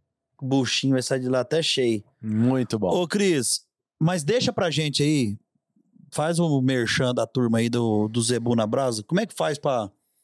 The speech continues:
Speaker 1: pra, pra adquirir os ingressos? Nós tamo aí na reta final aí, já é, já é daqui duas semanas,
Speaker 2: É.
Speaker 1: nós tamo no começo aí, chegando a Expo Zebu, graças a Deus, esse semana, semana agora que vem agora.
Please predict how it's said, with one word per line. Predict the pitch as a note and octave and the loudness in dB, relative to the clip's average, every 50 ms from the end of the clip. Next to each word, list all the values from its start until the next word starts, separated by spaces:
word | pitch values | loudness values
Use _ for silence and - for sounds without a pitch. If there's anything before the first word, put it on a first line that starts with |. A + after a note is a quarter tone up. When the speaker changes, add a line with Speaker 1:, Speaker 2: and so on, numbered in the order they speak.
| _ _ _ _ _ | _ _ _ _ _
Speaker 1:
pra, | _ - C3 B2 B2 A#2+ | _ -2 0 0 0 0
pra | A2 - C3 | 0 -2 -4
adquirir | B2 A#2 - - C#3 B2+ C3 C3 C3 | -4 -4 -4 -2 0 2 2 2 0
os | A#2+ G#2+ G#2 A2+ | -2 -4 -6 -8
ingressos? | A2 G#2 A2 A#2+ C3 C3 A#2 | -6 -2 -2 0 0 -2 -2
Nós | B2+ C3+ B2 | -4 -4 -4
tamo | - D3+ D3+ D3 | -2 -4 -2 -2
aí | C#3+ | -2
na | C#3 B2+ | -2 0
reta | A#2 B2 C#3 C#3 C#3 | 0 -2 -2 -2 -4
final | B2+ - - A2 A#2 B2 B2+ A#2+ | -6 -4 -2 -2 0 0 2 2
aí, | A#2+ B2 B2+ B2+ | 2 2 0 0
já | A#2 A#2+ B2+ C3 C#3 | 0 0 0 0 0
é, | C3+ C3+ C3 - - D3 - - _ | 0 0 -2 -2 -4 -6 -8 -10 _
já | A#2+ A2+ B2 C3 | -4 -2 0 2
é | B2+ B2+ C3 C3 - - _ - - _ _ _ _ _ _ _ _ - | 2 2 2 0 -2 -6 _ -20 -20 _ _ _ _ _ _ _ _ -6
daqui | A#2 A#2 - C#3+ | -6 -2 -2 -2
duas | C3+ C#3+ D3 C3+ | 0 0 0 0
semanas, | - - A#2+ A2 B2+ B2+ A#2+ | 0 -2 0 0 0 0 0
Speaker 2:
É. | A2+ | 0
Speaker 1:
nós | C3 A#2+ | -2 -2
tamo | - - C#3+ D3 | -2 -2 0 0
no | D3 C#3 | 0 0
começo | - C#3+ C3+ C3 C3+ C#3+ C3 - C3+ | 0 0 0 2 2 0 0 -2 -2
aí, | B2+ B2 A#2+ - _ _ _ _ _ - | -2 -2 -2 -6 _ _ _ _ _ -4
chegando | - C#3 B2+ B2 C#3+ D#3 | -2 -2 0 0 -2 -2
a | D3 | -2
Expo | C3 - - D3 | -4 -2 -4 -2
Zebu, | B2+ A#2+ C3 A2+ A2+ C3 C3+ | 0 0 -2 0 0 0 0
graças | B2+ C3 D3 D#3+ D#3+ C#3+ - - - - - C3+ A2+ B2+ | 2 0 0 0 -2 -2 -2 -4 -2 -2 -4 -2 0 0
a | B2+ | -2
Deus, | B2 B2 C3 C3 B2+ A#2+ A2+ - - _ - _ _ _ _ _ | 0 0 0 0 0 -2 -4 -8 -14 _ -20 _ _ _ _ _
esse | - C#3+ C#3 B2+ - | -6 -4 -2 -2 -2
semana, | - - - C#3+ C3 C3+ C3+ C3+ C3+ B2+ - _ | -4 -2 -2 -2 -2 0 0 0 0 -2 -4 _
semana | - - - - - C#3+ C3+ C3+ C#3 C3+ C3 B2+ | -18 -16 -14 -8 -4 -2 0 0 0 0 0 0
agora | A#2+ B2+ B2+ B2+ B2 | 0 0 0 0 0
que | A#2 - B2+ | -2 -4 -4
vem | A2+ A#2+ B2 B2 A#2+ | -2 -2 -2 -2 -2
agora. | A#2+ A#2 A2+ B2 C3 C#3 C#3+ C#3 C3 | -2 -2 0 0 0 2 0 -2 -6